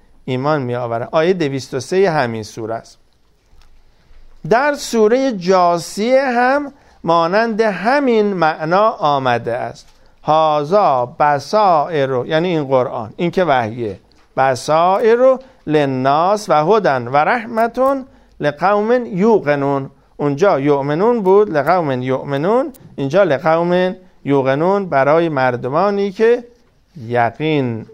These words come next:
می‌آورند. خب در اواخر سوره یوسف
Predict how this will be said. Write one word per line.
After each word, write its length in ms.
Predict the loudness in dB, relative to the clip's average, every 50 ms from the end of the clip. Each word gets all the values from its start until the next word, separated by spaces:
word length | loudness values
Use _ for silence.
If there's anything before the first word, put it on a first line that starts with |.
| -16
می‌آورند. 920 | -12 -10 -10 -10 -8 -4 -4 -4 -4 -2 -4 -4 -4 -6 -8 -10 -14 -20 -20 _ _ _ _ _ _ _ _ _ _ _ _ _ _ _ _ _ _ _ _ _ _ _ _ _ _ _ _ _ _ _ _ _ _ _ _ _ _ _ _ _ _ _ _ _ _ _ _ _ _ _ _ _ _ _ _ _ _ _ _ _ _
خب 300 | -2 0 0 0 0 -4 -10 -20 _ _ _ -20 _ _ _ _ _ _ _ _ _ _ _ _ _ _ _ _ _ _ _ _ _ _ -2
در 240 | 0 0 2 0 0 0 0
اواخر 640 | 2 2 4 4 4 2 2 2 0 2 2 2 2
سوره 560 | 0 0 0 2 4 4 6 4 4 4 2
یوسف 840 | 2 2 2 2 4 2 2 0 0 2 4 4 4 4 2 0 -4